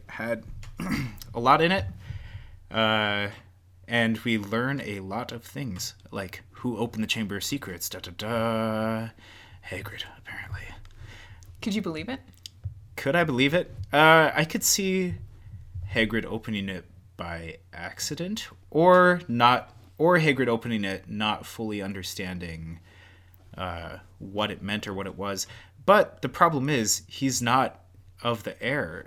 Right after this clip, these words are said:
Speaker 1: I mean, really.
Speaker 2: Do you th-, I mean, he could be. How do you know?
Speaker 1: He could be, but, like, he's not, though. He's not.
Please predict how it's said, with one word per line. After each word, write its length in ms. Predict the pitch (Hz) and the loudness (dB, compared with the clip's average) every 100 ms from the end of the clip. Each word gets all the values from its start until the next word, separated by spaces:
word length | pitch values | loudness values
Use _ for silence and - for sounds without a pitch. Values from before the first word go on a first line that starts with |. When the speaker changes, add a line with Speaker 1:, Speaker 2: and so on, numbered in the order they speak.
| - | -6
Speaker 1:
I 60 | 139 | -2
mean, 200 | 147 117 | -2 0
really. 540 | 143 190 92 95 117 - - - | 0 0 -2 -8 -12 -18 -20 -6
Speaker 2:
Do 80 | 247 | -4
you 80 | 226 | -4
th-, 240 | - 208 - | -6 -6 0
I 40 | |
mean, 120 | 262 | 2
he 100 | 247 | 2
could 260 | - 330 - | 0 -2 0
be. 160 | 381 494 - - - - - | 0 0 -6 -20 -20 -20 -2
How 120 | 302 | 2
do 60 | 370 | 2
you 140 | 466 | 0
know? 360 | 415 202 170 202 - | 2 2 0 -6 -12
Speaker 1:
He 80 | 254 | -10
could 420 | - - 311 135 | -8 -4 -6 -2
be, 160 | 113 | 0
but, 260 | 156 175 170 | 2 2 4
like, 460 | 156 170 160 - - - - - - - - | 4 4 2 -2 -16 -20 -20 -20 -20 -20 -14
he's 220 | - 139 | -10 -6
not, 300 | 113 190 226 | -2 -2 -4
though. 360 | 92 95 127 170 - - - - - - - _ _ - | -4 -2 -2 -4 -8 -20 -20 -20 -20 -20 -20 _ _ -20
He's 260 | - 160 165 | -12 -10 0
not. 340 | 160 92 - | 2 2 -4